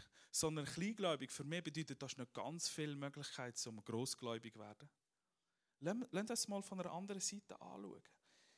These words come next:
Ich glaube, Gott möchte unsere ehrlichen Gebete, dein ehrliche Gebet, wie das von einem Siebenjährigen gestern zu oben. Bitte darum und glaub, dass er es tut, Punkt.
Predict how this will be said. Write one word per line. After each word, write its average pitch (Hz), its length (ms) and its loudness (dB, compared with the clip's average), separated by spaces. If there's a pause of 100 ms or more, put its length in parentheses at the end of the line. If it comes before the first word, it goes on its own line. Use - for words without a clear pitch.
(140)
Ich 156 100 -8
glaube, 165 380 2
Gott 175 340 -4
möchte 165 500 -4
unsere 147 400 -4
ehrlichen 139 560 -6
Gebete, 127 520 -8
dein 127 140 -8 (120)
ehrliche 139 380 -4
Gebet, 127 360 -6 (300)
wie 147 220 -2
das 156 300 -2
von 131 200 -6
einem 127 180 -4 (340)
Siebenjährigen 120 840 0
gestern - 380 -6
zu - 140 -6
oben. 107 260 -14 (1700)
Bitte 175 320 -4
darum 135 340 -4 (120)
und 127 200 -14
glaub, 139 320 -2
dass 143 160 -6
er 139 60 -6
es - 100 -6
tut, 127 300 -12
Punkt. 110 300 -12